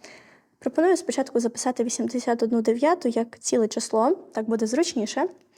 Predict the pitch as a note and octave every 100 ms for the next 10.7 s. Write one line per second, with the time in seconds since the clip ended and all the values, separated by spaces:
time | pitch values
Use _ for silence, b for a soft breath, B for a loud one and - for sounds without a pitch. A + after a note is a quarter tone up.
0 | B B B A#3+ A#3 A#3 A#3 A#3 A#3+ D4
1 | D#4 A#3 B3 F4 F4 A3+ A#3+ A#3+ A3+ G#3
2 | G3+ F#3+ D4 E4+ A#3 A3 A3 A#3 A3+ -
3 | G#3+ A3 A3 A3 - A#3 A3 G#3+ B3 F#4
4 | - - b b b b b b b -
5 | D4 D4+ A#3 - D4+ D4 D4 - - G3+
6 | G3+ C4+ G4 - _ _ _ _ _ -
7 | F4+ - - C#4+ - C#4 C#4 A#3+ A3+ A3+
8 | - A#3 A3 A3+ B3 C#4 B3 A3 A3+ -
9 | E4+ F#4 _ _ _ _ _ _ _ _
10 | _ - - - A3+ A#3 -